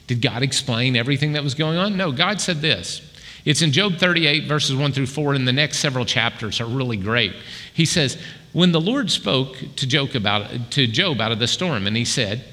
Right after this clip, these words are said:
'Who is this that obscures my plans with words without knowledge? Brace yourself like a man. I'm gonna ask you some questions, and you're gonna answer me.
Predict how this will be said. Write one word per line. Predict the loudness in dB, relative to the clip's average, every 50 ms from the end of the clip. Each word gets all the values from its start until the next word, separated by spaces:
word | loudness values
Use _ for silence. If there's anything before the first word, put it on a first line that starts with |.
| -20 -20 -20 -20 -20 -20 -8
'Who | -4 -2 0 0
is | 0 0 2
this | 2 2 2 2 0
that | 0 0
obscures | 2 2 0 0 2 2 2 2 2 2
my | 0 0 0 -2
plans | -2 -2 0 2 2 2 2 2 0 -2
with | -2 -2
words | -2 0 0 0 0 0 0
without | 0 0 2 0 0 0
knowledge? | 0 0 0 -2 -2 -6 -8 -10 -10 -6 -2
Brace | 2 2 2 2 2 0
yourself | 0 0 0 0 -2 -2 -2
like | -2 -2 -2 -2
a | -2
man. | -2 0 0 0 0
I'm | 0 2
gonna | 2 2
ask | 2 2 0 0
you | -2
some | 0 0 -2 -2
questions, | -2 0 0 0 0 0 -2 -2 -2 -4 -6 -10 -12 -6 -2
and | 0 2 2
you're | 2 2 2
gonna | 2 4 4
answer | 4 4 2 2 0 0
me. | 2 2 2 2 0 -2